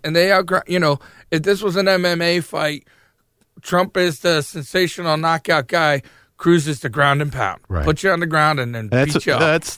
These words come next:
Speaker 2: that's what it appears right now. Um, it's still gonna be tough. He's still got a, a hell of a hill to climb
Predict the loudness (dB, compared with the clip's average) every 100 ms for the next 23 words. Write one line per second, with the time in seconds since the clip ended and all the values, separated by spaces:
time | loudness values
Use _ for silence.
0 | 0 0 2 0 2 0 0 -2 2 0
1 | 2 0 0 2 2 2 2 0 0 0
2 | 0 0 -4 -10 _ _ _ -10 0 0
3 | 2 0 0 0 0 -4 -2 -2 2 2
4 | 2 0 -2 0 2 2 2 2 0 0
5 | -4 0 2 2 0 -4